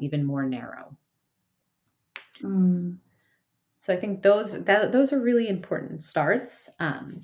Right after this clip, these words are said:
Speaker 1: I think the other challenge for the modern parent is how do you remove distractions? Um, with younger children before they go to preschool or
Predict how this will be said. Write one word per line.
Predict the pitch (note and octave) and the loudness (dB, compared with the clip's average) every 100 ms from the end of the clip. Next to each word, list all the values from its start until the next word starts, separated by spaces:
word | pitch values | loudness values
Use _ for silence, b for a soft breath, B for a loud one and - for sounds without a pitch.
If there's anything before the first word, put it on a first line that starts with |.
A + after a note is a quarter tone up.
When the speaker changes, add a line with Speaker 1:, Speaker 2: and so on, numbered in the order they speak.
| - | -6
Speaker 1:
I | G3+ | -2
think | A3 G#3+ | -2 -4
the | G#3+ G3 | -4 -4
other | F#3+ G3 G#3 | -4 -6 -6
challenge | - G3 F3 F3 F3 F#3 | -4 -2 -2 -2 -2 -4
for | - F3 | -4 -2
the | |
modern | F3 D#3+ D#3+ E3 | 0 0 -2 -4
parent | D#3+ E3+ E3 E3 E3+ | -4 -4 -4 -4 -8
is | E3 - - | -12 -10 -4
how | D3 | -2
do | D#3+ | -2
you | E3 D3+ | -2 -2
remove | D3 C#3+ C#3 C3+ | -2 -2 -4 -8
distractions? | C#3 - - D3 - - A3+ C#4 D#4+ - - B B B B - | -12 -12 -10 -10 -10 -8 -2 0 -2 -10 -18 B B B B -12
Um, | - - E3+ | -10 -10 -8
with | D#3 E3+ | -6 -2
younger | A#3 B3+ G3+ | 2 4 4
children | G3 C#3 C#3+ D3 C#3+ | 0 -2 -2 -2 -4
before | D3+ C#3+ | -2 -2
they | C#3+ - | -2 -4
go | - | -8
to | - | -8
preschool | - B3+ - C4 A3+ | -2 -2 2 4 4
or | E3+ E3 | 2 -2